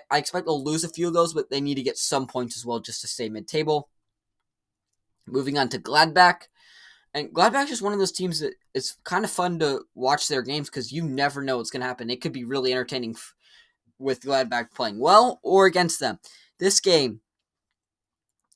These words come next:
huge, uh, for Gladbach. They get a two, uh, one win. Plie opened the scoring in the fourth minute.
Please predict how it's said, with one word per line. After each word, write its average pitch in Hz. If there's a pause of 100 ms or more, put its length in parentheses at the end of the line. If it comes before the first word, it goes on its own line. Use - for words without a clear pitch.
(140)
huge, 185 (140)
uh, 135
for 139
Gladbach. 156
They 127
get 156
a 135 (100)
two, 156 (100)
uh, 127
one 135
win. 165 (240)
Plie 170
opened 160
the 131
scoring 165
in 135
the 123
fourth 147
minute. 165